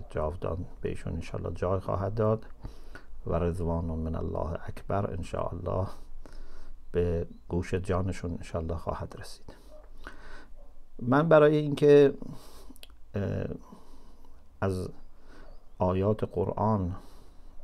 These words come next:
استفاده‌ای بکنیم، یادآوری بکنیم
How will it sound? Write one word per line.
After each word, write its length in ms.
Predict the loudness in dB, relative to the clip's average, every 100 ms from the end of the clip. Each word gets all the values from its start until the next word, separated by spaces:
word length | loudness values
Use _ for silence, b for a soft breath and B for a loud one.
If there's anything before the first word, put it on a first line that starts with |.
| -4
استفاده‌ای 760 | -4 0 -2 0 0 2 2 2
بکنیم، 580 | 0 0 -2 0 -2 0
یادآوری 640 | 2 4 4 4 4 4
بکنیم 540 | 2 2 2 4 0